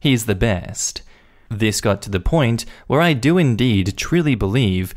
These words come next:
that if I did not end up working for Steve, it's very likely his business would have been nowhere near as successful as it eventually became. As years went on, it was heavily implied that when Steve retired,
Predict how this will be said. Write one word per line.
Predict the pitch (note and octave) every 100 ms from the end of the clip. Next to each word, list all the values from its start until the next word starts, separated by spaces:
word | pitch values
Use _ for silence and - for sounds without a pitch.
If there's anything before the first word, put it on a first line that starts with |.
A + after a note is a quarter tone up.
| - -
that | C3
if | D3+
I | F3+ F3+
did | D#3+
not | E3+
end | D#3 D3+
up | C#3 A#2+
working | A#2+ A#2 G#2+
for | G#2
Steve, | - G2 F#2+ D#3 F3 - - -
it's | B2 G#2+
very | A#2 F#3+ F#3+
likely | E3+ E3+ D3+
his | C3+ G#2+
business | C3+ C3+ A2 F#2 -
would | A2
have | A#2+ C3+
been | B2 G2
nowhere | A2+ D#3+ G2+ G2
near | A2+ G#2
as | F#2+
successful | - - - D#3 - G2 F#2 F#2+
as | A2+ B2
it | C#3
eventually | A2 F#2+ G2 G2 F#2
became. | F#2 G2 C#3+ D3 F#2+ - - - - - _ _ _
As | - G2
years | F#2 F#2 G2
went | F2+ F2
on, | A#2+ C3 C3 B2+ - -
it | G#2 -
was | F#2+
heavily | A2 G#2+ A2+ G2+
implied | F#2 E2+ D3+ B2 F#2+ F#2+
that | G#2+ G#2
when | G2
Steve | - A#2+ B2 G2+
retired, | F#2 D3+ D3 G#2 G2+